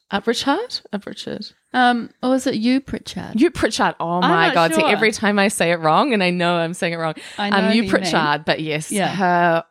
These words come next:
Speaker 1: work is oh my God, freaky cool. And that definitely, like, inspires me a lot. Um, and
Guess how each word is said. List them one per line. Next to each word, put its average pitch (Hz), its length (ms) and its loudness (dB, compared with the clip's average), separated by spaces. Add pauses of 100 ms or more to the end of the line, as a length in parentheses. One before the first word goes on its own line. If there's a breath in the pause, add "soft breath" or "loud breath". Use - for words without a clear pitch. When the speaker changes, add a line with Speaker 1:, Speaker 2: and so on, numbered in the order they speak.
Speaker 1:
work 156 800 -2
is 156 500 -6 (540 soft breath)
oh 180 60 -2
my 165 100 0
God, 151 140 -4
freaky 208 600 0
cool. 151 500 0
And 156 280 0
that 170 240 2
definitely, 160 680 -2
like, 156 300 -6 (200)
inspires 165 800 -2
me 156 220 -6
a 135 80 -6
lot. 156 480 -6 (160)
Um, 156 400 2 (540 soft breath)
and 147 540 -2